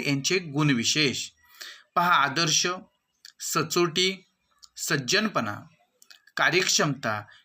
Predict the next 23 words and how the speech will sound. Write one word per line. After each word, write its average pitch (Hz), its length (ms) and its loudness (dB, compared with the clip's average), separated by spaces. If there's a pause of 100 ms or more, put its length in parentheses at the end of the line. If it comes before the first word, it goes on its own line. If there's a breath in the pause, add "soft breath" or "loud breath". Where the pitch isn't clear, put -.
हे 208 60 2
मुळगावकर 151 580 2
यांचे 123 420 0 (320)
गुणविशेष 135 680 0
आहेत. 117 360 0 (720 loud breath)
मुळगावकर 226 500 4
यांची 226 280 2
कर्तव्य 220 600 2
दक्षता, 120 560 -4 (600 soft breath)
त्याच्यामध्ये 139 440 0
आपण, 135 460 -2 (840 loud breath)
अ, 143 440 2 (920)
चार 175 220 4
प्रकारे 143 760 0
हे 147 60 0
मुद्दे 139 280 0
मांडू 131 300 0
शकतो. 196 560 -4 (280 loud breath)
थोड्याच 233 380 2
दिवसात 220 360 0
देशी 185 400 0
बनावटीची 165 720 -2
मालमोटार 139 600 0